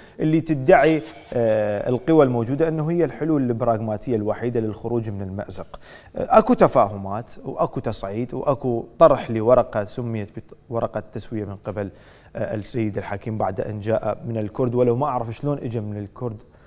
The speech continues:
رغم أنه أكو انسداد، أنه يقولون الجماعة بالتنسيق يا كرد ويا سنة، حاليا الموقف مو وياكم، خلونا إحنا شيعة شيعة نحسم صراعنا وبعدين تعالوا هلا بيكم. ويمنعون أي أحد بالمناسبة الاتفاق ويا الصدر أو ويا غير الصدر،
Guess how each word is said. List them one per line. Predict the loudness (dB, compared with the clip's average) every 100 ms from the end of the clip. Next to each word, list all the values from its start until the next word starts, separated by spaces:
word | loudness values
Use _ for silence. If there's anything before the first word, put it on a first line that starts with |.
| -20 _ -6
رغم | -4 -4 -6
أنه | -6 -6 -4
أكو | -6 -4 -6
انسداد، | -4 -2 2 2 2
أنه | -6 -10 -12 -12 -12
يقولون | -10 -6 -2 0
الجماعة | 0 -2 -4 -4 -4
بالتنسيق | -6 -8 -10 -6 -8 -8 -18 -8
يا | 4 4
كرد | 4 0 0
ويا | 2 2
سنة، | 0 -6 -8 -4
حاليا | 2 2 2
الموقف | 0 -4 -4 0 -2 -2 -8
مو | -4 -2
وياكم، | -2 -6 -12 -20 -20 -20 -10
خلونا | -4 0 0 0 -4
إحنا | -4 -6 -6 -12
شيعة | -4 0 0 0
شيعة | -4 -4 -4
نحسم | -6 -8 -10
صراعنا | -4 2 2 2
وبعدين | 0 0 0 -2
تعالوا | -2 -4 -6 -10
هلا | -14
بيكم. | -16 -20 -20 _ _ -16 -2
ويمنعون | 2 2 2 2 0
أي | -4 -4
أحد | -4 -4
بالمناسبة | -4 -4 -4 -4 -4 -8
الاتفاق | -10 -10 -6 -6 -6
ويا | -10
الصدر | -12 -6 -6 -4 -4
أو | -4
ويا | -6
غير | -8 -10
الصدر، | -12 -16 -20